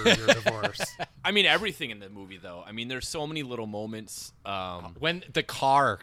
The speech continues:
Speaker 2: crash, too, is
Speaker 3: when
Speaker 2: so funny.
Speaker 3: the car crash, Giamatti,
Speaker 2: Oh, yeah,
Speaker 3: when he
Speaker 2: so the, so the lie, Sandra Oh <laughs> beats up Thomas Hayden Church when she finds out that he's getting married. So he, he wants to lie and say he broke his nose in a car accident.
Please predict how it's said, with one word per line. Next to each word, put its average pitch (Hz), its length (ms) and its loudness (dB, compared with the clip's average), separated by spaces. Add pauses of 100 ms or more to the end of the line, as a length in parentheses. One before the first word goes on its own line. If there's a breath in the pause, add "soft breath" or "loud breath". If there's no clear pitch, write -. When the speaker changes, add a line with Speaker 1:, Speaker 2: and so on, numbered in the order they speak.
Speaker 2:
crash, 98 400 0
too, 101 240 -6
is 95 160 -4
Speaker 3:
when 131 80 2
Speaker 2:
so 123 460 2
funny. 80 500 -8 (160)
Speaker 3:
the 131 100 -8
car 165 300 -4
crash, 147 460 -4 (240)
Giamatti, 180 300 -4
Speaker 2:
Oh, 196 40 4
yeah, 202 160 8
Speaker 3:
when 160 80 6
he 131 60 0
Speaker 2:
so 180 140 4
the, 175 180 -2
so 180 160 4
the 160 100 2
lie, 160 560 6 (340 loud breath)
Sandra 175 380 0
Oh 139 320 4 (100)
<laughs> - 100 -16
beats 156 260 -2
up 208 140 2
Thomas 160 340 0
Hayden 151 240 0
Church - 320 0
when 120 100 -6
she 120 140 -4
finds 120 400 0
out 113 320 2
that 101 140 -2
he's 107 180 -6
getting 107 260 -4
married. 95 400 -4 (540 loud breath)
So 123 200 -6
he, 127 340 -2 (360)
he 123 500 -4 (160)
wants 131 300 -6
to 151 60 -6
lie 131 260 2
and 143 80 -4
say 151 120 -4
he 135 80 -2
broke 110 320 -4
his 117 220 -4
nose 110 260 -4
in 107 60 -4
a 101 40 -4
car 107 320 -2
accident. 85 460 -6